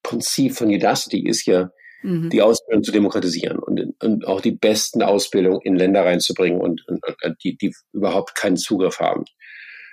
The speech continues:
Speaker 1: Ähm, und da sind wir sehr, äh, sehr engagiert. Wenn man Udacity als Mitarbeiter, äh, beitritt, hat man eine starke Mission, die Welt zu verbessern.
Speaker 2: Mhm. Mhm. Wenn Sie selbst nach vorne schauen würden in Ihrem eigenen Leben,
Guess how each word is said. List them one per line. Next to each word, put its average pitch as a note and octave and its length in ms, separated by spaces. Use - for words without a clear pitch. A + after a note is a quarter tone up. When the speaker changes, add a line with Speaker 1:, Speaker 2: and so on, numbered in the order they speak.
Speaker 1:
Ähm, F2+ 260
und - 140
da A#2+ 180
sind C#3+ 160
wir A2+ 140
sehr, F#2+ 640
äh, F2+ 380
sehr G#2+ 320
engagiert. G2+ 460
Wenn G2+ 100
man G#2 180
Udacity A2 460
als F#2+ 320
Mitarbeiter, G2+ 680
äh, E2+ 220
beitritt, A2 560
hat A2 160
man A2 100
eine F#2+ 100
starke F#2+ 360
Mission, F#2 460
die F2+ 120
Welt F2 160
zu - 80
verbessern. D#2+ 400
Speaker 2:
Mhm. E3+ 540
Mhm. E3+ 340
Wenn G3+ 420
Sie A#3+ 520
selbst C4 420
nach G#3+ 180
vorne D3 300
schauen C3+ 380
würden C3+ 160
in E3 140
Ihrem E3+ 180
eigenen G#3+ 380
Leben, E3 420